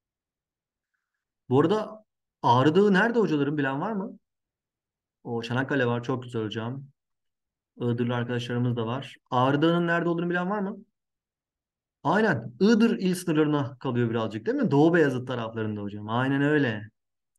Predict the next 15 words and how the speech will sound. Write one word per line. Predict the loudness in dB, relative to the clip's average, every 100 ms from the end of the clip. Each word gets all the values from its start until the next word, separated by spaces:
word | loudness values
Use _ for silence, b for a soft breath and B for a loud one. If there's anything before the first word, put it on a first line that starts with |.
| _ _ _ _ _ _ _ -4
Hocam | 0 4
o | 4
zaman | 4 6 6
niye | 4
Iğdır | 4 4 6
Dağı | 6 6
dememişler? | 4 2 0 -2 -6 -8 -16 -20 _ _ _ _ _ _ _ _ _ _ _ _ _ _ _ _ _ _ _ _ _ _ _ _ _ _ -4
Özel | 0 4 4 4
konum. | 4 4 0 -4
Öyle. | 0 2 2 0 -4 -14 _ _
<laughs> | -20 -14 -12 -12 -16 -18 _ _ _ -20 B B B B _ _
Değil | -8
mi | -4
hocalarım? | 0 2 0
Eskiden | -2 -4 2 2 2 0